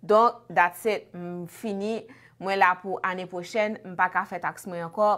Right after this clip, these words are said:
paske kenz avril se te dènye dat pou mwen te fè taks mwen. Wèl, non, se pa vre. Kenz avril pa dènye dat pou te fè taks ou. Kenz avril se dènye dat se taks date,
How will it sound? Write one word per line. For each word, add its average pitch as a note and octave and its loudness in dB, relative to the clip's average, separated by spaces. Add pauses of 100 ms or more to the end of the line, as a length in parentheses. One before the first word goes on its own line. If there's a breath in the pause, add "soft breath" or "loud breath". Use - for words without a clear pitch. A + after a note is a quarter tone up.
paske F3 -6 (560 loud breath)
kenz B3 4
avril A3 2
se G#3 -10
te F#3+ -4
dènye F#3+ -2
dat F3 2
pou F#3 -10
mwen E3+ -10
te E3+ -10
fè - -10
taks - -10
mwen. - -18 (580 soft breath)
Wèl, C4 4 (440)
non, E3+ -2
se - -10
pa E3+ 4
vre. A3+ 0 (680 soft breath)
Kenz C#4+ 0
avril A#3 2
pa G#3 6
dènye F#3+ -2
dat E3 2
pou F#3 -16
te E3+ -12
fè E3 -8
taks D3 -6
ou. - -20
Kenz F#3+ -4
avril G3 0
se G#3+ -6
dènye F3+ -4
dat F#3+ 0 (440 soft breath)
se A#3 2 (840)
taks G#3 2 (240)
date, A#3 -2